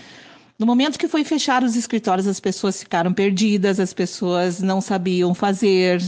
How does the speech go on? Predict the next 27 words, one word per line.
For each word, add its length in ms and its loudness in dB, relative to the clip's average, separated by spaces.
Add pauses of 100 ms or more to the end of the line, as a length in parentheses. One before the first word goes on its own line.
não 220 2
tinham 420 -2
a 80 0
prática. 800 0 (720)
Aqui 240 -2
em 60 2
Soledade, 440 2
o 40 -4
que 140 -2
que 60 2
aconteceu? 760 0 (280)
A 240 0
prefeita 600 0
Marilda, 640 2 (600)
ela 320 0
quis 420 -2
que 100 -2
eu 80 2
continuasse 600 2
atendendo 680 2 (140)
aqui 500 -2 (300)
na 160 -2
prefeitura 800 0 (360)
para 140 0
auxiliar 560 2
as 140 -2
pessoas. 720 -6